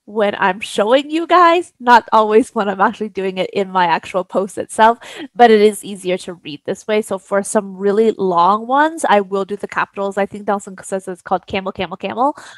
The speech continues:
um, where you put a capital on each of the new words just to make it easy, an easier read.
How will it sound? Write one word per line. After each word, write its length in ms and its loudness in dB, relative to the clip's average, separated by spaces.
um, 600 4
where 160 0
you 340 -8
put 120 -2
a 20 -6
capital 440 -4
on 220 -2
each 200 -20
of 160 -18
the 80 -12
new 160 -12
words 260 -14
just 160 -18
to 80 -18
make 140 -10
it 160 -10
easy, 260 -20
an 160 -14
easier 360 -10
read. 260 -16